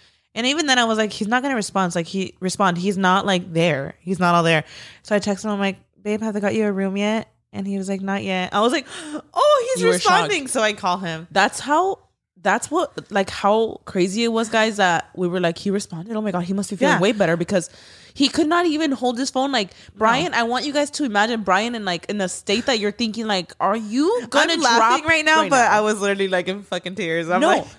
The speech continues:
Speaker 2: 'cause he couldn't even hold his phone. I'm talking, like, poor thing was like
Speaker 1: So
Speaker 2: this,
Speaker 1: sad.
Speaker 2: like this, seized up, completely white, cold,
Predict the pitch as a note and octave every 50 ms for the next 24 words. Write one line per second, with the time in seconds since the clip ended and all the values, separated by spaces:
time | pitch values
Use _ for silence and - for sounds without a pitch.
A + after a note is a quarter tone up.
0 | - - D4+ D#4 - - D#4 - - G4 G4+ F#4 F#4 F4 F4+ D4 C4+ D4 D4 C4+
1 | C#4+ - C#4 C#4 - - - F#3 A#3 A#3+ C4+ C#4+ D4 - D#4+ D4+ C4+ A3+ G#3 -
2 | - - C#4 C#4+ C#4+ D#4 C#4+ C4 C4+ B3 A#3 G#3+ G#3 F#3 A#3+ A#3 G3+ D#3+ C3+ A#2
3 | C3+ - - - - _ _ _ - G3 F#3 - - G#3 F#3+ - - - B3 B3
4 | A3+ F#3+ F3 A3+ A3 A3+ A3+ - - _ _ _ _ - A#3 G#3 - - A#3 G#3
5 | F#3+ A#3 G#3 G#3 G3+ G#3 A3+ A#3+ - - _ _ _ _ _ _ _ _ - -
6 | - B3 A#3 A#3+ C4+ C#4+ D4+